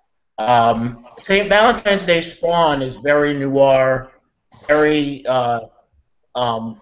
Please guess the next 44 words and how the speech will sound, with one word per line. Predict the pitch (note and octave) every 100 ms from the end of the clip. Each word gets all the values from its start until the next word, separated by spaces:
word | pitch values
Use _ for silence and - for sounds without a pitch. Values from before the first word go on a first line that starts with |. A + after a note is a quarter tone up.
| _
oh, | C#3+ C#3+ C#3+
uh, | C3 A#2+ A#2
very, | C3 D#3 D#3 D#3 D3 C#3+ -
um, | A#2+ A#2 A2+ A2+ A2 A2 _ _ _
Lovecraft | C3 C#3+ C#3+ - C#3 C3 - -
meets | C3 C3 C3 B2+ - -
The | C3
Untouchables. | B2 A#2+ B2 A#2+ A2+ - - - - _ _
That's | A2 -
the | A2
best | C3+ -
way | B2+ A#2
I |
could | A#2 G#2+
call | - G#2 E2
it. | - _ B1+ B1+ _ _ - _ _ _ F#2
Uh, | F#2 F#2 -
it |
was | C#3
a | D#3
lot | D#3 D3+ D3+
of | -
fun | C#3+ C3+
to | A#2+
write | A#2 A2 F#2+ G2+
and, | - G2+ G2 G2
uh, | G2 G2 -
a |
very | A2 B2 B2
unique | A#2+ A#2 A#2+ A2+ - - _ A2+
world | A2 A2+ G#2 F#2+ - -
to | -
play | - A#2 F#2
in. | - - - _ _ - - _ F#2
Uh, | F2 F2+ - -
I | C3
never | C3 D3+ D3
tried | C#3+ D#3 C3+ C3
jamming | C3 C3+ C3+ B2+
something | A#2 B2 A#2
like | A#2+ A#2+ B2
that | A#2 -
together, | A2 B2+ A#2+ G#2+
but, | G2+